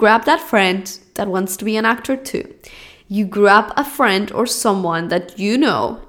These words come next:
that wants to be an editor, or someone who wants to be a director, someone who has a nice camera, or you just record it on your iPhone.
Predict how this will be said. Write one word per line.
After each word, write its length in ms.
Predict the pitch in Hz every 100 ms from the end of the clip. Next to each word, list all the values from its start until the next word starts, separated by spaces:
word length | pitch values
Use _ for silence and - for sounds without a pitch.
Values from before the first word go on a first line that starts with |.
| _
that 180 | 196 196
wants 300 | 196 196 -
to 100 | 214
be 180 | 233 233
an 120 | 277
editor, 440 | 415 440 294 220 -
or 60 | 214
someone 340 | - 262 269
who 60 | 294
wants 220 | 294 285
to 40 | 294
be 100 | 294
a 120 | 285
director, 440 | 349 392 - 214
someone 320 | 185 226 247 269
who 120 | 277
has 200 | 285 277
a 60 | 285
nice 240 | 294 294
camera, 500 | - 359 285 202 - - -
or 80 | 196
you 160 | 214 226
just 200 | 277 277
record 300 | - 233 196
it 140 | 202
on 160 | 196 196
your 120 | 180
iPhone. 460 | - 196 - -